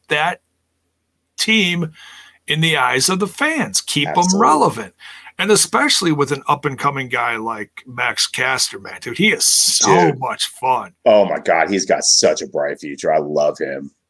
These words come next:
Speaker 2: He's fantastic.
Speaker 1: Yo! Yo! <laughs>
Speaker 2: He's really good. I, I'm,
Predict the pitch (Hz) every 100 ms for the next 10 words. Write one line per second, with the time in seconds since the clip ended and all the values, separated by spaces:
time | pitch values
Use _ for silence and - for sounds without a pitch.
0 | - 85 73 - 69 - 67 64 - 67
1 | - _ _ - 233 277 285 269 165 123
2 | _ _ _ - 233 311 262 208 - -
3 | - - 233 226 247 120 107 95 85 82
4 | 80 80 85 - - - 98 95 98 107